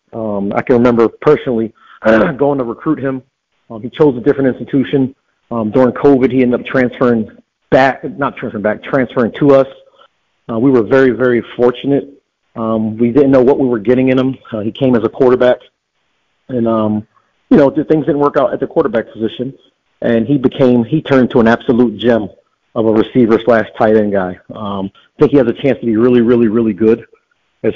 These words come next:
far as I've seen, you know, Josiah Harris come through here, all conference guy, made a lot of plays. You know, and I, I have jokingly, I stay in touch with Josiah a lot to try. So we got one.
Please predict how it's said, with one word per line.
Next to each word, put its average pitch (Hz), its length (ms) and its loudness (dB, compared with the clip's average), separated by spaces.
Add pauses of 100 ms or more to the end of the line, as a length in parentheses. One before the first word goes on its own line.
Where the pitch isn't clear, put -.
far 120 220 4
as 107 240 2
I've 110 220 -2
seen, 120 320 -6 (220)
you 123 80 -8
know, 98 120 -4
Josiah 117 480 0
Harris 120 320 -2
come 117 160 -4
through 113 180 -2
here, 120 300 2 (320)
all 110 140 -2
conference 120 460 -2
guy, 113 520 0
made 117 220 0
a 113 40 4
lot 110 120 4
of 107 80 0
plays. 113 360 0 (420)
You 113 100 -6
know, 104 100 0
and 104 80 0
I, 120 180 0
I 127 80 -2
have 120 160 2
jokingly, 120 440 0
I 110 120 -2
stay 131 140 -4
in 117 60 -6
touch 139 180 -2
with 117 100 -4
Josiah 110 440 0
a - 20 -4
lot 107 280 -4 (300)
to 113 80 -4
try. 110 300 -2
So 120 80 2
we 113 100 2
got 120 240 2
one. 107 240 -4